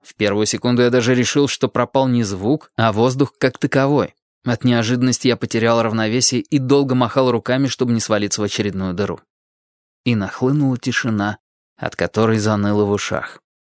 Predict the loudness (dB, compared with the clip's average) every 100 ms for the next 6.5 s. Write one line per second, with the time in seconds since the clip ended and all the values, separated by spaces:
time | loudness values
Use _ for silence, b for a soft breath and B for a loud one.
0 | _ -12 -6 -4 -2 0 2 0 0 -2
1 | 0 -2 -2 0 0 0 -2 -2 0 0
2 | 0 -2 -2 -2 -4 -8 -20 _ _ _
3 | _ -10 -6 -2 -2 0 2 2 4 4
4 | 4 2 2 2 2 2 4 4 2 2
5 | 0 -2 -4 -4 -4 -2 -4 -2 -2 -2
6 | -2 -2 -4 -6 -18